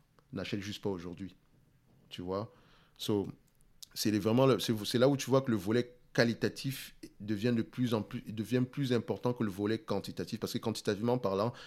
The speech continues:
tu auras tendance à voir que les, oh, les entreprises sont sous-évaluées, mais pourquoi est-ce que ça baisse ? Est-ce que ça va continuer à baisser ? Oui, ça peut continuer à baisser. La question est de savoir maintenant,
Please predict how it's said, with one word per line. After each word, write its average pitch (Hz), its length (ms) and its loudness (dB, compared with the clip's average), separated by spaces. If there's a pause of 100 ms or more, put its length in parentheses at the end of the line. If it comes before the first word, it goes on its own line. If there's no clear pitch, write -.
(160)
tu - 100 0
auras 127 140 6
tendance 120 380 2
à 110 60 6
voir 107 200 2
que 113 80 -2
les, 110 100 0
oh, 131 140 4
les 107 120 0
entreprises 131 300 -6
sont 123 100 -4
sous-évaluées, 95 480 -4
mais 107 100 -2
pourquoi - 240 -2
est-ce 117 80 -2
que 117 80 -4
ça 90 120 -4
baisse ? 101 320 -4 (1040)
Est-ce 104 180 0
que 139 80 -2
ça 127 80 4
va 117 100 6
continuer 113 340 0
à 107 40 2
baisser ? 92 380 -4 (580)
Oui, 180 100 -2
ça 147 120 -2
peut 131 140 -2
continuer 120 300 -2
à 113 60 2
baisser. 104 380 -6 (340)
La - 120 -8
question - 300 -2
est 127 40 4
de 110 60 2
savoir 101 340 0
maintenant, 107 460 0